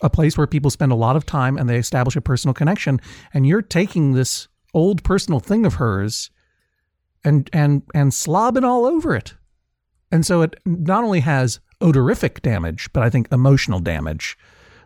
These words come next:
that you are, I think, unwittingly performing upon your beloved Stephanie.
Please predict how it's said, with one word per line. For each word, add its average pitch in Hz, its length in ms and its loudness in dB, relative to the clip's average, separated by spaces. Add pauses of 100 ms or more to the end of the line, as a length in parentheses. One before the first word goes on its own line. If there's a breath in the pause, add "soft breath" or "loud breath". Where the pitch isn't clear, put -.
that 160 100 2
you 151 160 4
are, 143 180 0
I 160 120 2
think, 202 280 0
unwittingly 135 960 2 (120)
performing 95 580 -2
upon 90 500 0 (120)
your 143 100 4
beloved 85 480 0 (540)
Stephanie. - 420 -8